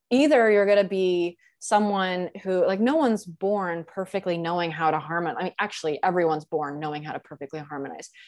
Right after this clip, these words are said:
No one as an adult without doing this kind of work knows how to perfectly harmonize. So you're either super on the feminine and wanna summon in more of the masculine capability.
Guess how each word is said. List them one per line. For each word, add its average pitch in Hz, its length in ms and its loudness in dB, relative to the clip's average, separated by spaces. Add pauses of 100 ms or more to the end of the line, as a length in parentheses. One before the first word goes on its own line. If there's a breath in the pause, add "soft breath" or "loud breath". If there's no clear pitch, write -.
(160 loud breath)
No 226 120 4
one 233 140 6
as 185 140 4
an 175 100 0
adult 196 640 4 (400)
without 196 340 2
doing 196 300 0
this 170 120 -8
kind 175 200 -6
of 160 80 -8
work 196 320 2
knows 175 360 -2
how 170 140 -2
to 156 80 -2
perfectly 160 380 -10
harmonize. 180 580 2
So 202 60 0
you're 196 340 2
either 202 640 2 (500 soft breath)
super 226 440 0
on 180 120 -2
the 165 80 -6
feminine 196 560 -4
and 170 200 -8
wanna 175 260 -2
summon 180 380 -2
in 165 180 -4
more 170 220 -2
of 156 100 -4
the 160 80 -6
masculine 151 600 -6
capability. 151 840 -4